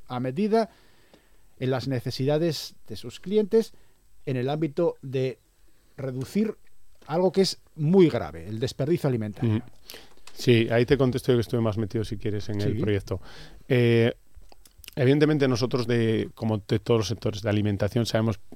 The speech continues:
Speaker 2: entre poco y nada, ¿vale? Nos tienen que dar un poco la guía. En ese proyecto en concreto vamos con una participación pequeña, vamos a la parte tecnológica. Eh, nos pidieron ayuda,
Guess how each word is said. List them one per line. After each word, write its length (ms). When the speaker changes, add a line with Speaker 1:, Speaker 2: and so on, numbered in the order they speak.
Speaker 2:
entre 260
poco 300
y 40
nada, 340
¿vale? 220
Nos 180
tienen 240
que 80
dar 100
un 60
poco 220
la 120
guía. 160
En 80
ese 160
proyecto 240
en 60
concreto 320
vamos 160
con 80
una 160
participación 580
pequeña, 380
vamos 160
a 40
la 40
parte 240
tecnológica. 580
Eh, 220
nos 180
pidieron 320
ayuda, 440